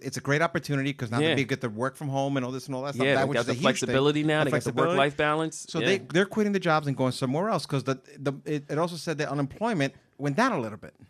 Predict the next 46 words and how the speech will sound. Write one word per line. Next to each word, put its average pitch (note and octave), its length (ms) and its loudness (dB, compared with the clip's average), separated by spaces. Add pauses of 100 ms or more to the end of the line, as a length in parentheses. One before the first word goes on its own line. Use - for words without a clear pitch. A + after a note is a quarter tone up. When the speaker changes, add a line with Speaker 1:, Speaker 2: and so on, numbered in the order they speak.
Speaker 2:
Yeah, D3 260 0
but C#3 120 -2
that's C3 160 0
Speaker 1:
But, F3 280 -6
but G#3 100 4
it - 20 6
Speaker 2:
that's, B3 80 4
Speaker 1:
wasn't C#4 240 2
a - 20 0
lot. B2 320 2
Speaker 2:
yeah, C3 80 0
yeah, B2 60 2
no, A2 240 0
uh, G#2 140 -6 (120)
Speaker 1:
But, G#3+ 240 6
but E3 380 6
we, A#3+ 240 6
Speaker 2:
<laughs> F#3+ 160 2
Speaker 1:
we C4+ 160 10
know B3 160 10
how G#3+ 80 8
the, F#3 140 8
those D#3+ 360 4
Speaker 2:
Yeah, D#3 60 8
Speaker 1:
numbers C#3+ 260 8
Speaker 2:
yeah, C#3 60 6
Speaker 1:
work. A#2+ 200 4
Speaker 2:
yeah. - 280 -20 (420)
Speaker 1:
But F#3 400 0
people F3 220 -4
quit. C4+ 280 -4 (1200)
But F#3 100 2
here's F#4 180 2
the A#3 80 -2
thing. E3+ 420 -2
A A#2+ 80 -6
lot A#2+ 120 -4
of - 80 -10
those - 80 -6
people E3+ 240 -4
are A#2+ 40 -2
quitting G#3 400 -4
and C#3 120 -6
becoming C#3 360 -6
entrepreneurs. C3 800 -12 (180)
Speaker 2:
Yeah. D3+ 640 -4